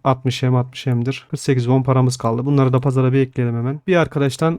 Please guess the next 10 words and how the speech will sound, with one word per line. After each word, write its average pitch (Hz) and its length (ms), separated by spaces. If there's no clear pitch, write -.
yedi 147 200
won 131 280
canavar 135 320
avcısı 131 340
kitabı 139 260
alıyorum. 127 340
Satış - 300
fiyatım 151 280
sekiz 156 240
won 127 260